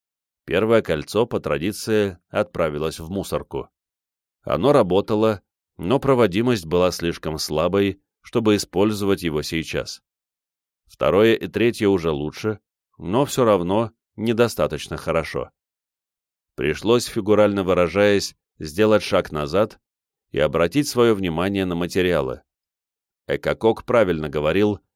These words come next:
что качество материала не менее важно, чем умение мастера. Того, что демон стащил из хранилища Ютатоса, осталось всего ничего,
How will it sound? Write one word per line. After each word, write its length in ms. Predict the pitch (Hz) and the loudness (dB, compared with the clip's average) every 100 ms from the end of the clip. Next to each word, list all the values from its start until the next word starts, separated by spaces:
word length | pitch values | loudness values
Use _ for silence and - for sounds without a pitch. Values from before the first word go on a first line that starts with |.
| _ _ - | _ _ -20
что 320 | - - 85 | -8 0 0
качество 540 | - 92 - 82 87 | 2 0 0 -6 -2
материала 640 | 80 78 87 80 90 101 95 | -2 -2 -2 0 2 2 0
не 140 | 90 | 0
менее 380 | 87 85 80 78 | -2 -2 -2 -2
важно, 360 | 82 104 101 | 0 0 -2
чем 240 | 95 101 95 | -6 -6 -8
умение 460 | 85 87 85 82 87 | -6 -2 -2 -2 -2
мастера. 600 | 92 85 - 76 67 - _ _ _ _ _ | -2 -4 -4 -6 -6 -10 _ _ _ _ _
Того, 280 | - 78 107 | -4 0 2
что 200 | 113 113 | 2 0
демон 340 | 80 101 113 107 | 2 2 2 0
стащил 480 | - 92 - 95 | 0 -2 0 -2
из 100 | 92 | -2
хранилища 600 | - 90 87 87 78 - 76 | -2 -2 -2 -2 -4 -4 -4
Ютатоса, 800 | 71 - 95 110 92 107 95 - _ _ _ | -4 -2 -2 -2 -2 0 0 -2 _ _ _
осталось 580 | - 78 - 107 110 - | -4 -4 2 2 2 0
всего 380 | - 101 95 | -6 -2 0
ничего, 520 | 92 90 - 107 87 | 0 -2 -4 0 0